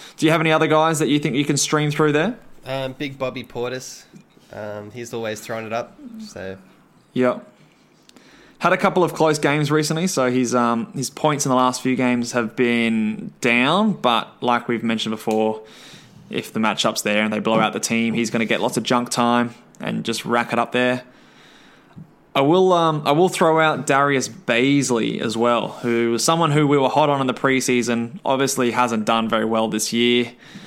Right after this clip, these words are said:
Speaker 1: Field goal percentage will murder you, shooting under forty percent, and he's been putting up a lot of shots recently.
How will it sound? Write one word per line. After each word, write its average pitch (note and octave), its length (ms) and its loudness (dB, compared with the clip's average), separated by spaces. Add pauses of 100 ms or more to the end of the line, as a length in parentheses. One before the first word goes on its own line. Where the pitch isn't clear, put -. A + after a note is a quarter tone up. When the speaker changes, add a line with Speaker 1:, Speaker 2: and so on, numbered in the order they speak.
(760)
Speaker 1:
Field F3 380 2
goal D3+ 140 4
percentage C#3 480 0
will A#2+ 400 2 (400)
murder C3 460 2
you, D#3+ 360 2 (400)
shooting C3+ 320 0
under C3 180 2
forty C3 260 2
percent, B2+ 540 0 (100)
and B2 160 -2
he's A#2+ 140 -2
been A2+ 140 -2
putting C3+ 200 2
up A#2+ 80 -2
a A2+ 60 0
lot A#2+ 340 2
of A2+ 80 -4
shots - 300 -2
recently. A#2 560 -2